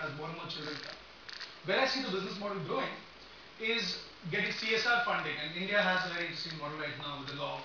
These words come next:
for bringing C S R funding. But that's really our journey right now. But I don't see that as success. Success is when we're able to help teachers bring technology to their children with enthusiasm and optimism.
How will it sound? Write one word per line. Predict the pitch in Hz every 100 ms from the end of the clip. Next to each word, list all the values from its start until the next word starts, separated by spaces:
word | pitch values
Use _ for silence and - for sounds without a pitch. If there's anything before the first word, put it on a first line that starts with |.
| -
for | 156 143
bringing | 180 196
C | 226
S | 220 180
R | 151
funding. | - - - - - - - -
But | 208
that's | 196 233 240
really | 233 233 233 233 - - -
our | 190
journey | 190 180 170 147
right | 143 -
now. | - - - - - - - -
But | 226
I | 240
don't | 269
see | 262 220
that | 208
as | 190
success. | 147 - - - - - - - - - - - -
Success | - 196 - 254 254 - - -
is | 196 160
when | 175 190
we're | 185 180 175
able | 180 180
to | 190 165 - - - - - - - -
help | - 202 262 - -
teachers | 214 170 269 254 254 - - - 175 139
bring | 233 269
technology | 226 208 214 202 190
to | 180
their | 202
children | - 185 190 202 165
with | 196
enthusiasm | 165 165 233 220 233 226 226
and |
optimism. | - - 196 147 -